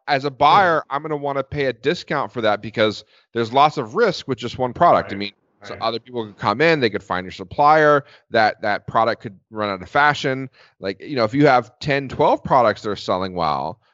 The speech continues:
Speaker 1: okay, well, that's a little more diversified. I'm willing to pay a bit more. So those are the kind of, like, the things that affect, um, the multiple is,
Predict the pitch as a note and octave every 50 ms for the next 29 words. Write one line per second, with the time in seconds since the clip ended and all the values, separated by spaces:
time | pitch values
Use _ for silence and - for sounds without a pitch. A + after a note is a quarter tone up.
0 | _ _ - F#3+ B3+ - - A#2+ G#2+ G3+ G3+ A2 B2+ - - D3+ C#3 D3+ D#3 D3+
1 | D3 C#3+ C3+ A#2+ B2 A2+ A#2+ C3+ D3+ - - - G#2+ F#2+ G2 F#2+ G2+ G#2 G#2 G2+
2 | G2 - A#2 A#2+ B2 B2 G2+ F#2+ - C2+ D2+ C#2+ - - C3 A#2 A2 - - -
3 | - _ - D3+ E3 F#3+ G#3 A#3 A#3+ G#3+ F3+ F#3 - - E3+ D#3 D#3 D3 C3+ C#3
4 | C#3 C3 A#2+ B2 A#2 A2+ _ - B2 B2 B2+ C3 B2+ A2+ G#2+ - A2+ G2+ E2+ G2+
5 | G2+ - - G#2 G2+ G2+ G2+ - - - - _ _ _ _ _ _ _ - G2+
6 | G#2 G2 F#2+ F#2+ F#2 F2+ E2+ E2 - A2 G2+ G2+ G2+ A2 A#2 A2+ - D#3 D#3 D#3
7 | - A#2 C3 A#2+ A#2 A2 - - -